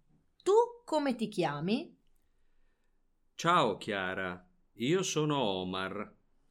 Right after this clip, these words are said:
Speaker 1: Perché lavi i piatti?
Speaker 2: Tutti i giorni dopo il pranzo lavo i piatti.
Speaker 1: Che bravo! Anche mio papà la sera lava i piatti.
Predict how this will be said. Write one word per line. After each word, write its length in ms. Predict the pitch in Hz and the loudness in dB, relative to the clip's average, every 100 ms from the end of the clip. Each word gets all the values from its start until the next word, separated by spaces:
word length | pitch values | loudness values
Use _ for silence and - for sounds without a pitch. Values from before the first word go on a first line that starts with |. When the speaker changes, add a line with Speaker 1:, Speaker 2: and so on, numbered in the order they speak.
| _ _ _ _ _ _ | _ _ _ _ _ _
Speaker 1:
Perché 540 | 359 370 370 466 480 | 0 0 2 2 4
lavi 360 | 262 214 190 208 | 6 8 6 2
i 60 | 202 | 2
piatti? 760 | 247 294 294 - 330 330 - _ _ _ _ _ _ _ _ _ _ _ _ _ _ | 6 6 4 -2 0 0 -4 _ _ _ _ _ _ _ _ _ _ _ _ _ _
Speaker 2:
Tutti 360 | 135 135 - 127 | -2 -2 0 0
i 200 | 123 120 | 2 2
giorni 840 | 139 120 113 107 101 101 98 - | 4 6 4 0 -4 -4 -4 -10
dopo 420 | - 117 123 120 104 | -2 4 4 4 -2
il 120 | 101 | -2
pranzo 920 | - 107 95 95 92 - 127 170 - - | 0 2 2 -4 -8 -4 -4 -4 -12 -6
lavo 380 | 110 98 98 127 | -2 0 0 0
i 80 | 147 | 0
piatti. 800 | 143 131 127 - - 90 - - _ _ _ | 0 0 -2 -10 -8 -8 -8 -20 _ _ _
Speaker 1:
Che 320 | - 233 262 | 6 6 8
bravo! 920 | 196 180 185 233 170 180 165 165 - _ _ _ | 8 10 10 10 10 6 4 0 -18 _ _ _
Anche 400 | 226 311 330 294 | 8 8 6 2
mio 240 | 262 254 | 4 2
papà 640 | 240 214 - 160 151 - - | 4 4 6 2 2 -6 -2
la 200 | 180 180 | 4 4
sera 560 | 180 185 165 160 160 151 | 4 2 2 4 2 2
lava 360 | 185 175 160 156 | 4 4 4 0
i 160 | 156 | -2
piatti. 800 | 160 165 147 - - 156 156 | -2 -4 -4 -8 -6 -6 -6